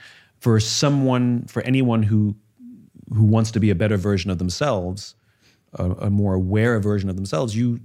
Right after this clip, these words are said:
you, we, I, seek out information.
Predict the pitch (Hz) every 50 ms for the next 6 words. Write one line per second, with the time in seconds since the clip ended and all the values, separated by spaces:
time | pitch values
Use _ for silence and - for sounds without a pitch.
0 | - _ _ - 120 113 110 117 110 - - _ _ _ _ _ _ _ _ _
1 | _ _ _ _ - 101 113 135 131 107 95 110 117 - - _ - 113 127 131
2 | 117 95 87 101 123 127 123 - _ - - - - 156 147 - 127 113 110 92
3 | 101 - - - - _ _ _ _ _ _ _ _ _ _ _ _ _ _ _
4 | _ _ _ _ _ _ _ _ _ - 123 117 107 165 190 240 202 - - -
5 | - 101